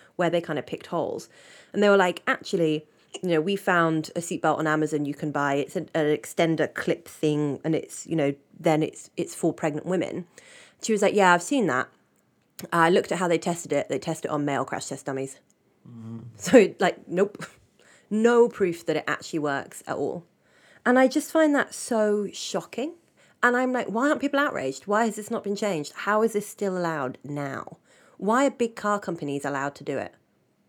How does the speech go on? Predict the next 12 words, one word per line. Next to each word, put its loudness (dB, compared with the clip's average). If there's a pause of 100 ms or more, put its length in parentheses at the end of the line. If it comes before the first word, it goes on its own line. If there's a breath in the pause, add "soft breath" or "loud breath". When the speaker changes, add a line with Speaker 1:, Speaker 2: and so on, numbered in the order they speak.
(260)
Speaker 1:
Like, 0
do 0
people -4
not -4
know? 0
This -10
is -2
a -2
best-selling 2
book. 2 (200)
People 2
know. 4